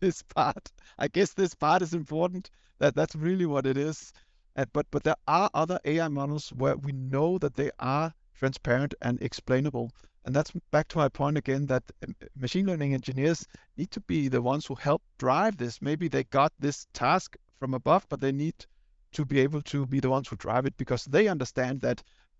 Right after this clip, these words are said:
um, uh, a random forest model is very much more explainable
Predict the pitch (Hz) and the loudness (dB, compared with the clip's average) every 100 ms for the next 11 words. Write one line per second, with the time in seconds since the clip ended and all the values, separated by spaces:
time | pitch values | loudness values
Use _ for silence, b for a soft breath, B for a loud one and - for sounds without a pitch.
0 | 123 117 120 120 - 117 113 - 120 113 | 2 2 2 -4 -2 -2 -2 -2 0 2
1 | 131 147 143 143 139 147 127 120 127 - | 4 2 0 2 2 2 0 0 0 -2
2 | 120 120 117 117 127 151 175 139 - 127 | -4 -6 -10 -6 0 2 2 0 0 0
3 | 127 139 120 - 117 117 123 123 120 | 2 2 0 -2 0 0 0 0 -2